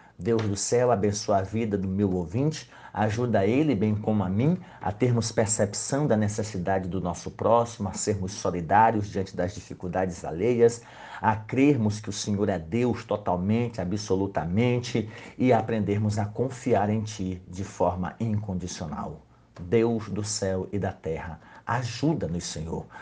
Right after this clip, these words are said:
Dá-nos entendimento a respeito das tuas verdades e que as virtudes de Maria e dos santos homens e mulheres da Bíblia Sagrada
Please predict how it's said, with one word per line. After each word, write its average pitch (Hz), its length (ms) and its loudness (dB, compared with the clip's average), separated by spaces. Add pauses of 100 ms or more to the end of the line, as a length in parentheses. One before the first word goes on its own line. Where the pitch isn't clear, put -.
(120)
Dá-nos 127 420 0
entendimento 117 800 0
a 101 40 0
respeito 107 440 -2
das 98 300 -4
tuas 160 460 -2
verdades 98 680 0 (240)
e 101 60 -6
que 107 140 0
as 104 160 2
virtudes 95 520 -2
de 87 160 -6
Maria 107 720 4 (220)
e 107 40 -2
dos 104 200 2
santos 104 440 -6
homens 120 300 -2
e 107 60 -2
mulheres 101 420 -2
da 85 140 -8
Bíblia 165 420 2
Sagrada 98 680 2